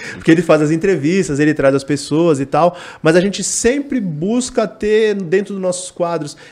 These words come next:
Speaker 2: esse olhar que vai englobar todas as, todas as, todos os tipos de pessoa, né? Com todo tipo de visão, né? O mais diverso possível e sempre buscando gente que tem qualidade,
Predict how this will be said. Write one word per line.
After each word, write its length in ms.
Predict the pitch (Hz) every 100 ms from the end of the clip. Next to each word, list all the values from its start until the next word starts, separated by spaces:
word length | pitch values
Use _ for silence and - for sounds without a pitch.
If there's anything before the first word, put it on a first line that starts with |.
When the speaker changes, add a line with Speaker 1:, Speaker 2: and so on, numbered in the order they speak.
| -
Speaker 2:
esse 240 | 165 -
olhar 720 | 190 165 170 220 214 180 156 - _ _ _
que 200 | - 180
vai 240 | 147 180
englobar 800 | 190 175 156 143 151 147 127 - _ _
todas 380 | 202 226 214 180
as, 300 | 160 - -
todas 400 | 196 220 202 170
as, 680 | 160 143 135 127 123 135 -
todos 200 | - 320
os 80 | 339
tipos 240 | - - 247
de 80 | 285
pessoa, 680 | 233 - - 202 247 147 - - - _
né? 200 | 160 196
Com 100 | 190
todo 160 | 190 220
tipo 140 | 196
de 80 | 190
visão, 600 | 196 175 139 170 214 190 - - -
né? 140 | 160
O 80 | 170
mais 240 | 185 233
diverso 520 | 185 185 165 180 175 147
possível 680 | 160 - 202 240 294 233
e 60 | 240
sempre 540 | - - 262 294 302
buscando 320 | 254 254 262 240
gente 200 | 233 -
que 60 |
tem 120 | - 254
qualidade, 540 | 254 247 202 208 208